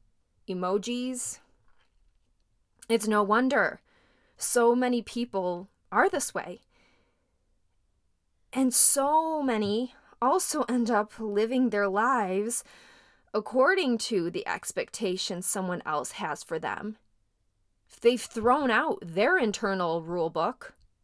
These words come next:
their intuition, and they've adopted someone else's rule book. And again, that all starts in the home.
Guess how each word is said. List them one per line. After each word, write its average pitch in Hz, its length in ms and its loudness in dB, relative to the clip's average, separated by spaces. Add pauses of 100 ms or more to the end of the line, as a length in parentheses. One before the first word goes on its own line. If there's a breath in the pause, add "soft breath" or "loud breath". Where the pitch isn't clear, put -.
their 220 320 2
intuition, 202 840 -2 (1400)
and 233 320 4
they've 220 300 4
adopted 208 580 0
someone 220 360 0
else's 262 420 0
rule 156 180 -4
book. - 380 -8 (1300)
And 254 140 4
again, 240 460 2
that 214 220 2
all 269 140 2
starts 214 400 -2
in 196 100 -4
the 165 100 -4
home. 208 520 -6